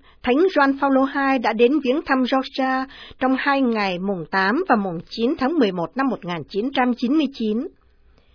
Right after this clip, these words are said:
Ngài đến đây sau khi viếng thăm mục vụ tại Ấn Độ trong ba ngày trước đó để công bố tông huấn hậu Thượng Hội đồng Giám mục Á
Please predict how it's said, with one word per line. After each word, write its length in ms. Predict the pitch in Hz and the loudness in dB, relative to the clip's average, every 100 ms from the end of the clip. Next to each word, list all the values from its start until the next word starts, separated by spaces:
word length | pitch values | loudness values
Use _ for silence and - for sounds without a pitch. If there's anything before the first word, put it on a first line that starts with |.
| _ | _
Ngài 360 | 208 208 202 196 | -2 2 2 2
đến 200 | 190 277 302 | 4 4 4
đây 280 | 294 294 285 | 2 0 0
sau 200 | 285 277 | 0 4
khi 120 | 285 247 | 2 2
viếng 200 | 269 370 | -2 0
thăm 200 | 302 262 | 0 2
mục 180 | 202 - | 0 -4
vụ 140 | 185 | -6
tại 140 | 175 - | -6 -6
Ấn 240 | 190 320 | -4 -2
Độ 80 | 208 - | -2 0
trong 180 | 277 285 | -2 0
ba 60 | 285 277 | 0 0
ngày 180 | 214 165 - | -2 -4 -4
trước 200 | 320 208 | -4 -2
đó 320 | 196 196 285 - - | -2 -2 -6 -12 -8
để 100 | 175 - | -8 -2
công 220 | 170 262 | -2 0
bố 140 | 233 302 | -2 0
tông 180 | 269 262 | 0 0
huấn 240 | 254 285 381 | 0 0 -2
hậu 260 | 220 196 - | -4 -4 -4
Thượng 180 | 208 175 | -8 -4
Hội 160 | 202 185 | -6 -4
đồng 220 | 175 180 | -6 -6
Giám 180 | 196 269 | -2 0
mục 140 | 254 | 0
Á 180 | - 208 | -4 -8